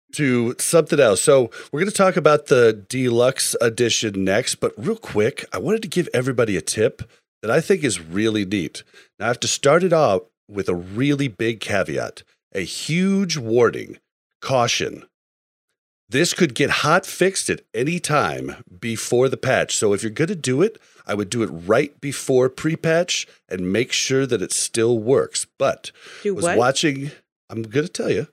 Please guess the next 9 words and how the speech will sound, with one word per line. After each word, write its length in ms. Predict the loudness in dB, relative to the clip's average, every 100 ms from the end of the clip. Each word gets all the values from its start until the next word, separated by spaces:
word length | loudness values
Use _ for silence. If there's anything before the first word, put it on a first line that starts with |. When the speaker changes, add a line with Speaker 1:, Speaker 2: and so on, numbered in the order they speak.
| _
Speaker 2:
Oh, 260 | -12 -10 -10 -6
Speaker 1:
was 140 | -6
Speaker 2:
okay. 140 | -4 -10 0
Speaker 1:
watching 480 | 2 4 2 -2 4
a, 280 | 6 6 4
uh, 400 | 2 2 2 -2 -8 _ _ _ _ _ _
Classic 480 | -2 2 2 0 -2
WoW 320 | 0 2 2
Curious, 880 | 0 0 0 2 2 2 0 -4 -6